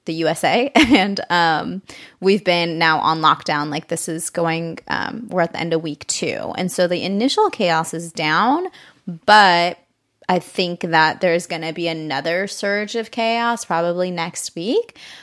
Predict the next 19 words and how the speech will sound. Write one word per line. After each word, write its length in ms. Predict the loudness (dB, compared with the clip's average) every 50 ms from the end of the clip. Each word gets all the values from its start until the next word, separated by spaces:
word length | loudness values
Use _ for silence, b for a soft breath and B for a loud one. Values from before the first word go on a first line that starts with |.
| B B 0
um, 300 | 2 2 2 0 -2 -4
because 300 | -4 -2 0 0 0 0
the 120 | -2 -2
uncertainty 720 | -4 -4 -4 -6 -6 -6 -6 -4 -4 -6 -6 -4 -4 -4 -4
is 100 | -4 -6
still 260 | -4 -2 -2 -2 0
there. 320 | 0 2 2 2 2 2
Like, 220 | 2 0 -2 -2 0
we're 160 | 0 0 0
still 420 | 0 -2 -4 0 2 2 4 4
not 240 | 4 2 2 2 2
sure 220 | 0 0 0 0 0
how 220 | 0 0 0 0
long 180 | 0 0 0 0
we 80 | -2
have 80 | -2 -2
to 80 | -4
stay 220 | -6 -4 -4 -4 -2
home. 580 | 0 2 4 4 4 4 2 0 -2 -6 -10